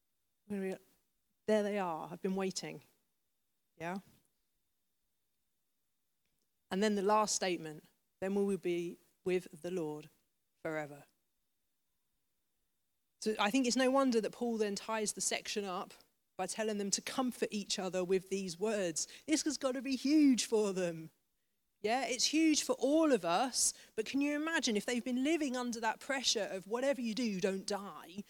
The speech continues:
at the same time as mourning people who had died and they thought were gonna miss out? Can you imagine what it's like to then hear these words? This is what's promised for us in Christ,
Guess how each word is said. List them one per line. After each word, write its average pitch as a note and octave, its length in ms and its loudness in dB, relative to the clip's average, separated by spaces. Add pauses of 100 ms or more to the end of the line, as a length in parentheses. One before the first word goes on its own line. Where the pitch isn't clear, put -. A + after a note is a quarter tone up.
(460)
at A3+ 120 2
the A3+ 60 0
same C4+ 280 4
time B3 420 2
as F#3 120 2
mourning A3+ 540 6
people G3+ 300 0
who F#3 160 -2
had C#4 440 -4
died E3 360 -4
and E3+ 120 -8
they A#3+ 200 2
thought G#3 240 -2
were F#3 80 -4
gonna F3+ 220 -6
miss F3+ 260 -6
out? F3+ 340 -4 (240)
Can C4 140 2
you C4+ 120 4
imagine C#4+ 580 0
what F#3 140 0
it's E3+ 140 -2
like E3+ 200 -6
to G#3 100 -4
then F#3 160 -8
hear F#3 260 -4
these E3 240 -8
words? D#3+ 560 -6 (2250)
This E4 180 4
is C#4+ 140 0
what's B3 240 -2
promised A3+ 420 -2
for F#3 240 -2
us - 180 -4
in F3 200 -6
Christ, E3 560 -4